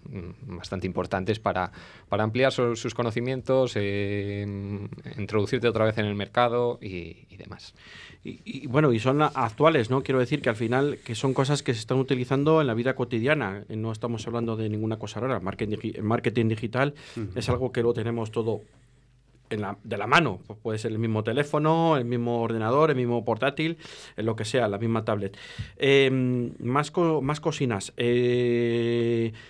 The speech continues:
Speaker 2: ayudas y subvenciones a empresas. Eh,
Speaker 3: Sí.
Speaker 2: sé que ha habido durante todo este año ayudas y subvenciones a empresas. Eh, yo no sé cómo ha sido la, la participación de las empresas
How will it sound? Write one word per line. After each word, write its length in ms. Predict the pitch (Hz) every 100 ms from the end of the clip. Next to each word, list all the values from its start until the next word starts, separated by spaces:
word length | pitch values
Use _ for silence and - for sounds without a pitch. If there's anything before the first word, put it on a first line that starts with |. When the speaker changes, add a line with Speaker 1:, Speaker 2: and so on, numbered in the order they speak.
| -
Speaker 2:
ayudas 380 | 127 127 160 190
y 80 | 196
subvenciones 460 | 165 156 170 185 165
a 40 |
empresas. 640 | 127 143 139 92 - - - -
Eh, 240 | 107 104 101 127 107 101
Speaker 3:
Sí. 80 | 95
Speaker 2:
sé 200 | - 117
que 120 | 139
ha 40 | 131
habido 520 | 135 131 135 131 127 - - -
durante 420 | - 120 117 120
todo 200 | 127 131
este 200 | - 127
año 400 | 131 135 135 127 -
ayudas 500 | 110 123 131 120 120
y 60 |
subvenciones 480 | 113 117 113 120 110
a 40 |
empresas. 680 | 113 110 151 151 156 156 156 - - - -
Eh, 760 | 113 120 117 113 110 110 110 107 - - - - -
yo 140 | 127
no 80 | 123
sé 120 | -
cómo 220 | 120 117 113
ha 20 |
sido 180 | 123 117
la, 560 | 113 113 110 107 104 -
la 440 | - 90 120 123
participación 760 | 131 135 123 120 110 139 139 131
de 80 |
las 160 | 120 113
empresas 680 | 113 113 143 - 151 156